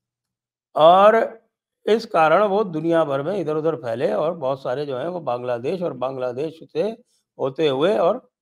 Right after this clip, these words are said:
भारत में भी आ रहे हैं और उनको जो है वो कुछ हमारे जो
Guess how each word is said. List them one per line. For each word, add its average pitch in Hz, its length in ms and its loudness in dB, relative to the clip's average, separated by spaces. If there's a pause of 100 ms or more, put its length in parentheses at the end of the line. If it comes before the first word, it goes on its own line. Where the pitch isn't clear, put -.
(140)
भारत 160 320 4
में 185 140 -4
भी 202 120 -4
आ 170 160 4
रहे 175 260 2
हैं 233 80 -2
और 202 240 0
उनको 170 460 -4
जो 165 100 -2
है 170 180 -2
वो 190 140 -6
कुछ 185 200 -12
हमारे 135 320 0
जो 196 360 -2